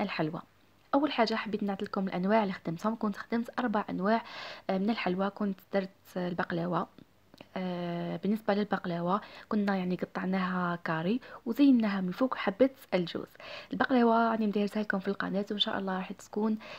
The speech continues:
الوصفه في صندوق الوصف. بالنسبه لثمن، آه، البقلاوه، ثمن البقلاوه مية وعشرين دينار، يعني، آه، اثناش ألف، لأنه بالجوز وباللوز. يعني البقلاوة اللي تكون باللوز راهي أرخص من البقلاوة اللي تكون بالجوز،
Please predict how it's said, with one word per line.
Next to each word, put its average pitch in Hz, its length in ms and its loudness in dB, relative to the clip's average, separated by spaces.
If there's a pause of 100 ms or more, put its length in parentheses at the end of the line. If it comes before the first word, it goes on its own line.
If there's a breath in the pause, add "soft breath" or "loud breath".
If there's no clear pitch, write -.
(160 loud breath)
الوصفه 190 380 0
في 214 180 2
صندوق 202 460 0 (100)
الوصف. 175 340 0 (320 loud breath)
بالنسبه 233 340 6
لثمن، 214 720 2
آه، 175 280 -2
البقلاوه، 190 640 0
ثمن 214 220 -4
البقلاوه 196 560 0 (800)
مية 226 120 6
وعشرين 208 340 4
دينار، 190 300 2
يعني، 190 340 0 (100)
آه، 180 200 0
اثناش 208 340 0
ألف، 202 180 0
لأنه 190 400 -2
بالجوز 214 500 2
وباللوز. 180 400 0 (400 loud breath)
يعني 202 120 2
البقلاوة 190 440 2
اللي 175 100 -2
تكون 196 320 -2
باللوز 175 440 4 (300 loud breath)
راهي 196 200 0 (140)
أرخص 247 420 -2
من 220 60 -4
البقلاوة 208 440 -2
اللي 190 120 -4
تكون 240 280 0
بالجوز، 226 480 2